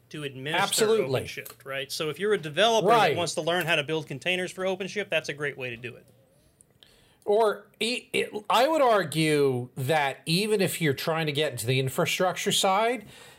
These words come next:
Speaker 2: it, it could be super handy to actually see the product that you're gonna end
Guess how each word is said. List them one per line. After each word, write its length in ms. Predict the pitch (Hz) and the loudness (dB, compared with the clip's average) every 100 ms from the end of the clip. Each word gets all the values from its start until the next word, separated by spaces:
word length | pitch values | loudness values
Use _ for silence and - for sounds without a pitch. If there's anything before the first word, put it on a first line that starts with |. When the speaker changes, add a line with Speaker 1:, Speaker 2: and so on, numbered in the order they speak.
| _ | _
Speaker 2:
it, 300 | 214 233 - - | -2 -2 -4 -2
it 240 | 220 220 | -2 -2
could 160 | - 220 | -4 -4
be 140 | 226 | -2
super 400 | - 285 311 269 | 0 0 0 0
handy 480 | 180 214 277 233 185 | 0 0 0 0 0
to 60 | 156 | 2
actually 440 | 156 185 - 170 | 2 0 0 0
see 440 | 131 - - 202 214 | 2 0 2 0 -2
the 80 | |
product 580 | - - 185 220 233 175 | -4 -2 0 2 0 -2
that 220 | 160 143 | -4 -2
you're 80 | 156 | -2
gonna 140 | 151 | -2
end 100 | 147 | 0